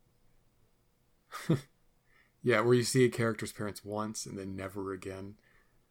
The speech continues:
Like, you, you have stunt casting where, like, Tom Selleck's on Friends or something. And they're like,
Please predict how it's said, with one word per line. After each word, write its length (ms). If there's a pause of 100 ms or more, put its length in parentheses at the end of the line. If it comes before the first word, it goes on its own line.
Like, 160
you, 220
you 120
have 100
stunt 260
casting 540
where, 80
like, 180 (220)
Tom 240
Selleck's 340
on 100
Friends 300
or 80
something. 400 (1500)
And 120
they're 120
like, 400